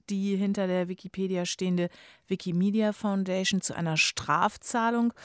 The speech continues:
von fünf Millionen Rubel, das sind umgerechnet ungefähr zweiundachtzigtausend Euro, verdonnert. Die Wikimedia hat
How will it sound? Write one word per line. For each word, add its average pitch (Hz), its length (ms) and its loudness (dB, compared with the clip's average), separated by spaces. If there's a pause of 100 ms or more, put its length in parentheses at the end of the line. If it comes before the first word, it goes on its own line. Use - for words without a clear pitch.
(200)
von 180 340 0
fünf 208 360 2
Millionen 170 460 2
Rubel, 220 320 2
das 180 160 -2
sind 165 140 -8
umgerechnet 165 480 -4
ungefähr 165 320 -6
zweiundachtzigtausend 165 960 -6
Euro, 196 240 -2
verdonnert. 233 500 0 (480)
Die 190 100 -2
Wikimedia 202 800 2
hat 226 220 0